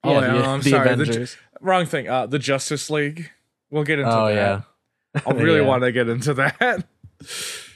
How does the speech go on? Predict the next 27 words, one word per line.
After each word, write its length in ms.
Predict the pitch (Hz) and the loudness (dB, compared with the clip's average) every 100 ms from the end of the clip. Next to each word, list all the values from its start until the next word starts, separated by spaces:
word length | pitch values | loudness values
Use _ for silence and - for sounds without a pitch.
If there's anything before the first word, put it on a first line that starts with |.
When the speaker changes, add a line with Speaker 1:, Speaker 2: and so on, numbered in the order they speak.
| _ _ | _ _
Speaker 1:
Yeah, 100 | 127 | -2
so 160 | 110 120 | 0 2
I, 60 | 117 | 2
I 200 | 113 120 | 2 0
really 340 | 117 117 110 | 2 2 2
like 300 | 104 101 98 | 2 2 0
that. 500 | 107 98 95 - - - | 0 0 0 -4 -12 -6
Um, 520 | 101 92 87 82 - - _ _ _ _ - - | -2 -2 -2 -6 -12 -20 _ _ _ _ -20 -6
I 80 | 107 | 0
like 220 | 104 101 | 0 0
the 80 | 95 | -4
direction 480 | 95 92 92 - 92 | -2 -2 -4 -8 -8
that 120 | 90 | -6
they're 100 | 95 | -6
going 340 | 95 92 92 | -4 -4 -4
with 180 | 92 90 | -6 -8
that. 320 | - 90 90 - _ _ _ _ _ _ - | -8 -6 -6 -10 _ _ _ _ _ _ -4
Speaker 2:
Yeah. 400 | 131 131 135 135 _ _ - | -2 0 -2 -6 _ _ -2
Speaker 1:
Also, 500 | 135 151 - 147 143 | 2 2 4 4 4
uh, 680 | 135 131 131 127 123 123 98 - _ _ - | 4 2 4 2 2 -2 -6 -14 _ _ -8
another 300 | 117 98 139 | -4 0 0
note 380 | 120 104 139 - | 0 0 -2 -2
that 100 | 110 | -2
I 40 | |
had 140 | 101 | 0
written 240 | 101 101 131 | -2 -4 -4
down. 380 | 95 90 110 | -4 -4 -6